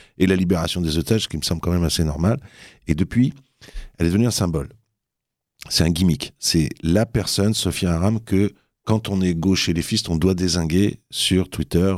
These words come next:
euh, sous une forme ou sous une autre. Et, euh, et elle est en enfer, quoi.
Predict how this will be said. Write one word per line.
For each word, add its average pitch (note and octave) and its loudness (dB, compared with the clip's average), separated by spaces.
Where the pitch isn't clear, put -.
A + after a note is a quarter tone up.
euh, D2+ -4
sous A#2+ -2
une G#2+ 2
forme F#2 -2
ou D#2 -4
sous - -10
une D#2+ -2
autre. B2+ 0
Et, F2+ 4
euh, D#2+ -2
et D2+ -4
elle D2+ -4
est - 0
en F2+ 2
enfer, A#2 0
quoi. D2 -8